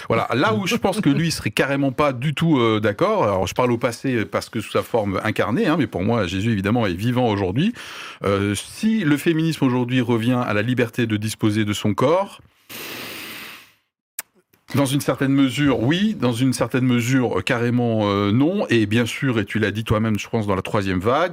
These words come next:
où c'est toi qui l'as cité, euh, Anita, en termes d'état d'esprit, hein, dès lors qu'il y a un peu une lutte des sexes ou un combat,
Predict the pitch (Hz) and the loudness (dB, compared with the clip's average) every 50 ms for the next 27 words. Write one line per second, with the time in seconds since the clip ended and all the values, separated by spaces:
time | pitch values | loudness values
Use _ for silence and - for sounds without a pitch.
0 | - 139 110 - - 107 - 131 117 - 110 104 95 - - 104 87 - 113 107 | -4 -8 -8 -6 -6 -4 -4 -4 -2 -2 -2 -2 -2 -2 -4 -6 -4 -2 0 0
1 | 101 92 90 90 92 95 98 95 87 - - 156 - 254 - - 113 107 107 98 | 2 2 2 2 0 0 0 -2 -2 0 2 2 2 2 0 0 -2 0 -2 -2
2 | - 104 98 101 95 - - - - 165 165 135 123 139 165 - - - - - | -2 -2 0 -2 -2 -4 -4 -4 -2 0 2 2 2 0 -2 -4 -8 -18 -20 -20
3 | - - - 110 107 107 110 113 - - - 117 113 110 104 98 92 95 95 - | -12 -6 -2 -2 0 0 0 -2 -2 -2 -2 -2 0 0 0 0 0 0 -2 -2
4 | 117 104 101 104 - 98 101 95 98 120 160 165 - - 117 117 113 101 - 120 | -2 -2 -2 -4 -4 -4 -4 -2 0 0 -2 -2 -2 -4 -2 -2 -2 -2 -2 -2
5 | 113 110 - - 98 98 98 - - 120 117 113 117 117 113 113 | -4 -2 -2 -2 -2 -2 -2 -2 0 0 2 2 2 0 -2 -4